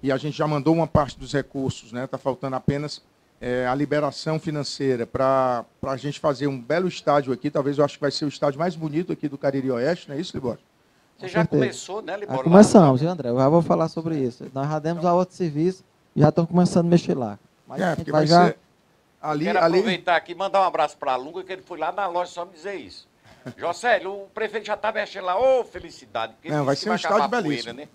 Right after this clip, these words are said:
Speaker 1: Vai ser um estádio belíssimo, né? A localização do, do estádio já é, por si só, bem privilegiada,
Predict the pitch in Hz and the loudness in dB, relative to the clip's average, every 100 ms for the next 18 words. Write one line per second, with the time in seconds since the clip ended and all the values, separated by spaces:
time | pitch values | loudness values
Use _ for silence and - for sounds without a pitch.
0 | _ 117 120 170 156 160 156 147 156 135 | _ -18 -14 -8 -6 -2 -2 0 -2 0
1 | 156 185 - 185 175 _ _ 143 151 165 | -2 -2 -2 -4 -4 _ _ -4 2 2
2 | 180 185 202 - 214 196 196 156 175 175 | 0 -4 -4 -4 -4 -4 -4 -2 -2 0
3 | 202 208 208 202 202 190 180 - 185 - | -2 2 4 4 2 0 -2 -4 -6 -4
4 | - 165 180 180 _ _ _ 180 196 185 | 4 6 6 4 _ _ _ -4 -2 -2
5 | 190 185 165 143 113 98 | 0 0 2 2 0 -6